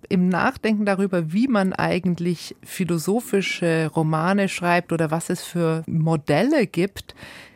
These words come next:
sind mir so grob drei in den Sinn gekommen, nämlich einerseits Romane, die einfach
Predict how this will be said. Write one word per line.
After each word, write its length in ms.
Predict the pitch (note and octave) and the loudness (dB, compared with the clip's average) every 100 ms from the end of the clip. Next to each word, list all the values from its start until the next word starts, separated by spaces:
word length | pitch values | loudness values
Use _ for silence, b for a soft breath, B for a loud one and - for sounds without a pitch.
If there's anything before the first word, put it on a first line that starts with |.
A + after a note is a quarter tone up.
| B B _ | B B _
sind 240 | - G#3 F#3+ | -2 2 4
mir 180 | G#3 | 4
so 140 | F#3 F3 | 2 -2
grob 500 | - E3+ A3+ A#3 - _ - | -2 0 0 0 -8 _ -4
drei 460 | F3 D#3 F3+ A#3+ C4+ | -2 2 2 2 2
in 140 | G#3 | 2
den 180 | F3 E3+ | 2 2
Sinn 260 | D3+ D#3 D#3 | 2 0 0
gekommen, 420 | D#3 - D3 D3+ | -2 -2 0 2
nämlich 440 | D#3+ E3 E3 - - _ | 2 2 0 -4 -14 _
einerseits 560 | - F3 F3 E3 E3 - | -4 -2 -2 -2 -4 -4
Romane, 420 | D#3 D3 F3+ F#3+ | -4 0 0 -2
die 140 | E3 E3 | -2 -4
einfach 300 | D#3+ D3 | -4 -8